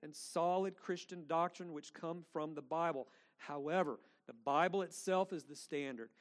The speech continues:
When Jesus in Matthew four was tempted by the serpent himself, Jesus used that standard by which he determined right and wrong. He said what to the serpent every time?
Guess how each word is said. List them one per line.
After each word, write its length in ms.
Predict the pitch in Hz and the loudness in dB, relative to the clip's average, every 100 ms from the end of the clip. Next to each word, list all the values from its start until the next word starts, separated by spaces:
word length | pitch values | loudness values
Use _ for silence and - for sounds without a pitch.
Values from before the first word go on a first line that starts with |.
| _ _ | _ _
When 160 | 156 151 | -6 -6
Jesus 580 | 123 175 208 190 202 180 | -2 0 2 0 -2 -2
in 100 | 165 | -2
Matthew 440 | 180 190 190 170 | 2 2 0 -10
four 300 | - 196 196 | -4 2 4
was 200 | 170 151 | 2 -2
tempted 560 | - - 208 208 214 156 | -6 0 0 0 -4 0
by 160 | 185 | 2
the 140 | 175 - | 2 -4
serpent 520 | - 190 196 196 180 | -4 0 0 0 -8
himself, 840 | 147 160 - - 196 185 151 170 - _ _ _ _ _ _ _ _ _ _ _ | -6 -6 -6 -4 2 4 4 2 -4 _ _ _ _ _ _ _ _ _ _ _
Jesus 580 | 139 175 214 214 226 - | -6 0 2 2 0 -4
used 500 | 170 226 214 196 196 156 123 | -2 0 2 0 -2 -10 0
that 260 | 170 185 180 | 4 4 4
standard 720 | - 214 240 226 160 160 160 - _ _ _ _ _ _ _ _ | -4 -2 0 0 0 0 -2 -12 _ _ _ _ _ _ _ _
by 200 | 160 196 | 6 6
which 220 | 202 202 | 6 2
he 80 | 208 | -4
determined 540 | 165 151 202 208 202 | -8 -4 0 0 0
right 260 | 175 190 185 | 4 4 4
and 140 | 175 175 | -2 -2
wrong. 460 | 208 185 170 170 - _ _ | 0 2 0 -2 -8 _ _
He 200 | - 196 | -6 -4
said 300 | 185 196 190 | -2 0 0
what 300 | 156 175 175 | 2 0 0
to 100 | - | -2
the 100 | 156 | -8
serpent 360 | 147 170 147 131 | -6 -4 -4 -4
every 200 | 135 147 | -4 -6
time? 320 | 147 147 117 | -8 -12 -12